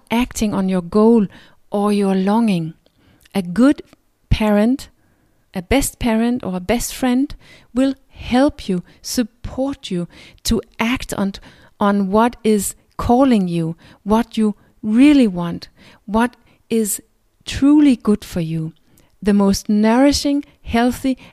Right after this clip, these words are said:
and really important thing for you,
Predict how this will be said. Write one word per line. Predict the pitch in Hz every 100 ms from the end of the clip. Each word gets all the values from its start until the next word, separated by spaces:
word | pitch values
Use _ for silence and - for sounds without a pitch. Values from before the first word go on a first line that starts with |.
| -
and | 202 196 - -
really | 196 240 285 294 -
important | 233 214 - 220 233 233 214 - _ -
thing | 214 208 214 - _ -
for | - 185
you, | 170 196 202 156